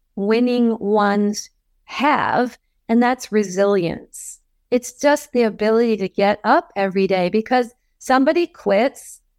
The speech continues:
right? When you're ready to launch, some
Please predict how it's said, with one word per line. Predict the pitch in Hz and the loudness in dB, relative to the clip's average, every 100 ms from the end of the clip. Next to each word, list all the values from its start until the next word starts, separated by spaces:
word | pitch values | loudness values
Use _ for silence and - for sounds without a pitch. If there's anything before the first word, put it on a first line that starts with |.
| _ | _
right? | 233 262 285 | -2 0 0
When | 277 269 | 0 2
you're | 262 233 | 2 2
ready | 233 254 247 | 2 0 -2
to | 220 | -2
launch, | 202 175 185 208 220 - _ _ - | 0 2 2 0 -2 -8 _ _ -14
some | - 240 262 254 254 | -2 0 2 2 2